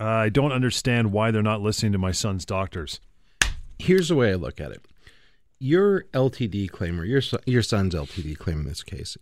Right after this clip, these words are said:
Speaker 2: um, think of it like a train on a track. And you apply, so you're going forward on this track, and they deny the claim.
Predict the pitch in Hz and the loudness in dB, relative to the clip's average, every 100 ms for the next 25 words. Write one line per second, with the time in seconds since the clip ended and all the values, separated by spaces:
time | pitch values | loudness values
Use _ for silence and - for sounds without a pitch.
0 | - 95 85 - 170 190 175 - 113 101 | -12 -10 -6 -2 0 2 2 0 -2 -2
1 | - - 104 - - 117 113 113 98 85 | -4 -10 -8 -8 -2 2 4 2 0 -2
2 | 82 - 55 - - - - - - _ | -6 -8 -10 -12 -18 -20 -20 -20 -20 _
3 | _ _ - 107 110 147 117 113 107 101 | _ _ -2 0 0 2 4 4 4 2
4 | - 139 139 143 131 117 98 110 127 127 | 2 4 6 6 4 2 0 2 4 4
5 | - 123 113 107 101 95 92 - 95 90 | 2 4 6 6 4 2 0 0 0 0
6 | 92 90 87 85 90 92 95 90 - 76 | 0 0 0 0 0 2 0 -2 -4 -6
7 | 58 | -6